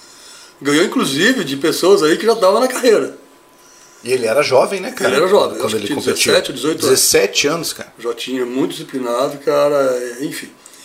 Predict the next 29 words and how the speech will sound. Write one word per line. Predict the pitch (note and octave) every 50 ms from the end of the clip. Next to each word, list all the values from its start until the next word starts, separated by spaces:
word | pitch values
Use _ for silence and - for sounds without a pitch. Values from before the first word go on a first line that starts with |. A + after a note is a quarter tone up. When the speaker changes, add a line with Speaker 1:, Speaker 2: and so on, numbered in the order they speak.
| - - -
Speaker 1:
E | D#3+ F3
ele | G3 G3
tinha | G3+ - A3+ A3
condições, | A#3 B3 B3+ B3+ - C4 G3 D#3+ C#3 B2+ - -
porque | - - E3
tem | C#3+ - G3 G#3 A3+ G#3
que | - -
ter | - F3+ F3+
condições, | - G#3 G#3+ G#3 - - F3 F3 F#3 F#3+ E3+ F3 - - - - - - - - - - - _
não | - F#3+ A#3+ C#4+ D4+ C#4
só | - - - A#3+ A#3
financeira, | A#3 - B3 A3 G#3+ F#3+ - - - D3 C3+ B2 A#2 -
cara, | - - - - -
Pablo, | - A#2+ - - - - - - -
mas | C3 C3+ C#3 C#3
também | - D3 C3+ C#3 D#3+ G3+ A3+ A#3+ G#3 D3 C#3 -
psicológica. | - - - - D4+ - D3+ C#3 B2 - - - A2+ -
Speaker 2:
Aham. | A#2+ - A#2 A2+ A#2 C#3 C#3 - - - - - - - - - - - - - - - - -
Speaker 1:
Porque | - C#3 C#3+ F3+
é | F#3
uma | A3 B3+
mudança | B3+ A#3+ F3+ C#3+ D#3 F3 G3+ G3 - - E3 C#3+ C#3 C3 B2 B2 A#2 A#2+ C#3
radical | E3+ G3+ G3 - - - - D3+ D3+ D#3+ E3
que | E3 - E3+
você | D#3 - - E3+
tem | - - E3 E3+ E3+
que, | - - F#3+ G3 G#3 G#3+ G#3+ G3 - - - - - - - - - - - - - - - - _
que | - C#3
tomar. | C#3 - G#3+ C4 D4 - - - - -